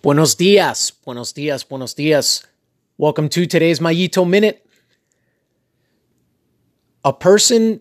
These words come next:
that has a plan B isn't fully committed to plan A. I firmly believe that. We're gonna break that down in today's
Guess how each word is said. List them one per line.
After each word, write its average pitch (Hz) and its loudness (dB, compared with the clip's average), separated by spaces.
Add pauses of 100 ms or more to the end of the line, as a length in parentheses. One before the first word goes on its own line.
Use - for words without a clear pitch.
that 147 -4
has 170 -4
a 139 -6
plan 165 -6
B 185 0 (720)
isn't 175 2
fully 190 0
committed 180 -2
to 143 -8
plan 165 -2
A. 180 -2 (1700)
I 127 -2
firmly 208 4
believe 202 2
that. 127 -8 (1120)
We're 151 -2
gonna 180 4
break 185 2
that 185 -2
down 185 -4
in 180 -2
today's 165 -2